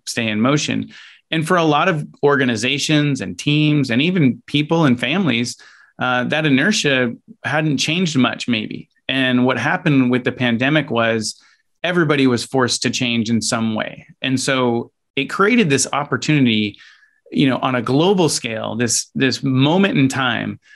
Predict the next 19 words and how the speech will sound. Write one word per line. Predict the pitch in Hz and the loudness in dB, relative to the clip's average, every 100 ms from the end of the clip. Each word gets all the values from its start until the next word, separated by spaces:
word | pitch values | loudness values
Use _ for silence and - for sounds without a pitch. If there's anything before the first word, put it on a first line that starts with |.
| _ | _
where | 135 135 131 127 - 143 | 0 2 2 0 -2 -4
everybody | 151 160 147 131 127 | -2 0 2 2 0
had | 120 123 113 | -2 -2 -4
to | 117 | -8
figure | - 131 123 | -4 0 2
out, | 120 107 - | 2 0 -2
am | 127 135 | -2 -2
I | 156 | 0
gonna | 185 | 0
make | 165 139 147 | 0 -2 -6
progress | - 117 147 190 208 - - _ _ - | -4 -2 0 0 -2 -4 -10 _ _ 0
with | 147 156 | 0 2
my | 151 143 | 0 0
change | - 147 160 180 | -2 -2 -2 -2
that's | 135 120 | -2 -2
being | 139 131 | 0 0
forced | - 143 147 151 | 0 0 0 0
upon | 139 135 135 151 | -2 0 0 0
me? | 175 190 | 0 -2